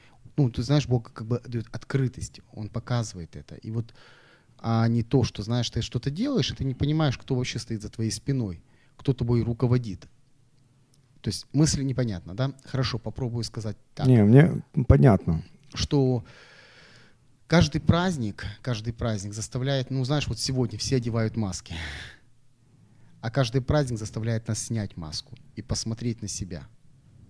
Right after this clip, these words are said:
Speaker 1: Посмотреть в зеркало, увидеть, кто ты такой. Кто ты такой, куда ты идёшь. Вообще, к-, ну, знаешь, иногда очень не хочется признаться себе, кто ты такой. Очень не хочется, ну, видишь кого-то,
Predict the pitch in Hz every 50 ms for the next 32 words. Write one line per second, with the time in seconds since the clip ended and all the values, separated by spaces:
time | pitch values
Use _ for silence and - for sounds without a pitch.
0 | - - - - 107 - 117 110 - 127 117 117 - - 113 101 101 123 127 117
1 | - - 101 95 92 98 98 110 110 101 101 - - - - - 110 - - 85
2 | - - - - - - - - - _ - - - - - _ _ - - _
3 | _ _ _ - - - - - 147 151 156 170 160 - 151 - - 123 117 113
4 | 123 131 - - - - - - - - - 123 101 110 104 104 - 123 120 120
5 | 117 117 101 95 - - - _ _ _ - - - _ - _ _ - 110 110
6 | - 113 - - - - - - 117 143 143 165 175 - - 151 139 131 127 143
7 | 131 - 147 - - 135 131 131 120 - - 127 - - - - 117 - - 117
8 | 104 - 123 120 113 - 101 - - 95 85 92 - - 92 - - 85 - 92
9 | - - 95 87 82 - - 120 - - 131 123 123 - - 139 - 123 113 -
10 | 123 117 127 143 135 120 123 127 131 113 - - - - - - - - - -
11 | - 123 131 143 143 147 - - 98 92 87 85